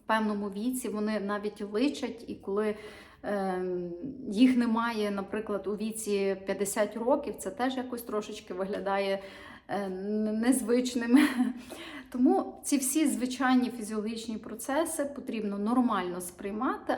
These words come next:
але по можливості допомагати своїй шкірі, тому, щоб вона себе почувала комфортною і при тому ви почували себе комфортно, аби вам ваше відз-, відображення в зеркалі подобалось, бо це є дуже важливо,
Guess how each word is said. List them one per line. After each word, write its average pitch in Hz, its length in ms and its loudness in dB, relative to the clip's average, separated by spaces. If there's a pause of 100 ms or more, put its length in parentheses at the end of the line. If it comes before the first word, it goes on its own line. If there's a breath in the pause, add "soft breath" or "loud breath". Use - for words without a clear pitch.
(100)
але 202 300 0
по 196 160 -6
можливості 247 840 -4
допомагати 190 720 -2
своїй 180 320 -6
шкірі, 302 600 -2
тому, - 280 -10
щоб 196 220 -10
вона 247 240 2
себе 233 260 -4
почувала 208 580 -4
комфортною 247 840 0 (100)
і 247 60 -2
при - 200 -4
тому 302 340 4
ви 233 240 0
почували 208 560 -2
себе 196 400 -4 (420 loud breath)
комфортно, 180 680 -2
аби 208 280 4
вам 196 180 2
ваше 196 300 0
відз-, 175 360 -8
відображення 196 760 0
в 185 40 -14
зеркалі 233 520 -4
подобалось, 180 720 -2
бо - 60 -12
це - 180 -6
є 240 80 -4
дуже 208 260 -6
важливо, 311 580 -2